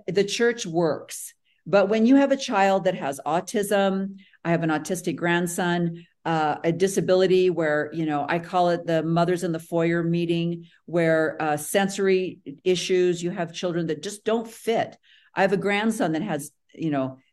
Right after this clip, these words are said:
dis-, uh, sensory disabilities, and we tried to put him in the Cub Scout program, and it was painful for him. He would literally,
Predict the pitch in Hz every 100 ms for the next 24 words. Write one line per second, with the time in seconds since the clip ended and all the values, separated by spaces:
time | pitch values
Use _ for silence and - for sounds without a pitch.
0 | - 185 190 - 170 165 214 214 190 170
1 | 170 165 - 165 165 156 151 - 165 165
2 | 175 170 180 175 170 185 175 175 208 185
3 | 170 175 - - 156 143 139 139 160 -
4 | 190 185 190 190 _ _ _ _ - 170
5 | 185 214 208 170 - 160 175 139 185 185
6 | 175 196 220 226 196 165